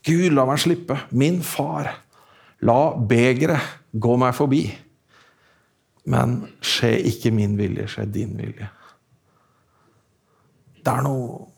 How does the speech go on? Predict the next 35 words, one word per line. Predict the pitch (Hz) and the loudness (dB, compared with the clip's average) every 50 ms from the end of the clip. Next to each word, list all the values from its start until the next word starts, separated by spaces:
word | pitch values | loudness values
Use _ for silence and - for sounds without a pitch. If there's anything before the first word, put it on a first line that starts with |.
| _ _ - | _ _ -2
det | - 131 | 0 0
er | 131 | 2
noe | 131 131 131 | 2 2 0
intenst | 143 147 - - 113 104 117 139 139 - - - - - - | 0 0 0 0 2 2 2 0 -2 -4 -6 -8 -8 -6 -4
i | 143 | -2
den | 120 117 117 127 131 131 131 131 | 0 0 0 0 -2 -4 -2 -2
Getsemane-bønnen. | 135 135 131 - - 110 87 104 104 98 104 107 104 113 107 107 131 156 151 - - _ _ _ _ _ _ _ _ _ _ _ _ _ _ _ _ _ _ _ _ _ _ _ _ _ _ _ _ _ | -2 -2 0 0 0 0 0 0 0 0 0 0 0 0 0 0 -2 -4 -6 -8 -14 _ _ _ _ _ _ _ _ _ _ _ _ _ _ _ _ _ _ _ _ _ _ _ _ _ _ _ _ _
Og | - 117 120 | -2 0 0
når | 120 117 107 | 0 0 0
du | 117 110 107 107 110 113 120 | 0 2 2 2 2 2 2
og | 120 | 2
jeg | 120 104 95 104 123 131 | 2 2 2 2 2 2
har | 123 123 | 2 2
det | 123 123 | 2 0
vanskelig, | 123 120 123 123 - - - 131 135 131 - | 0 -2 -4 -6 -8 -8 -6 -6 -4 -4 -6
og | 104 110 | -6 -6
så | 113 | -4
kan | 101 120 117 | -2 -2 -2
vi | 120 113 | 0 0
tenke | 127 120 104 - - | 0 -2 -2 -2 -4
på | 117 | -2
de | 107 113 101 | -2 0 0
som | 101 113 110 | 0 -2 -2
har | 110 104 | -2 0
det | 107 107 | 0 0
vanskeligere | 117 117 110 104 101 101 101 - - - 98 101 110 110 113 107 | 0 0 0 -2 -2 -4 -8 -10 -10 -6 -4 -2 -2 0 0 -2
enn | 95 - | -2 -4
oss, | 110 123 - - - - - - - - _ _ _ _ _ _ _ _ _ _ _ _ _ _ _ _ _ _ _ _ _ _ _ _ _ _ _ _ | -6 -8 -8 -10 -10 -12 -12 -14 -16 -18 _ _ _ _ _ _ _ _ _ _ _ _ _ _ _ _ _ _ _ _ _ _ _ _ _ _ _ _
så | - - - 123 143 | -6 -2 0 0 2
er | 139 123 123 123 120 117 107 - - - - - - _ _ - | 2 2 2 2 2 0 -2 -4 -10 -16 -18 -20 -20 _ _ -2
vi | 135 | 2
der | 131 127 104 110 113 117 | 2 4 4 4 4 2
i | 120 | 2
den | 117 113 117 117 113 | 2 2 0 0 0
bønnen. | 107 101 - - 110 | -2 -2 -4 -4 -6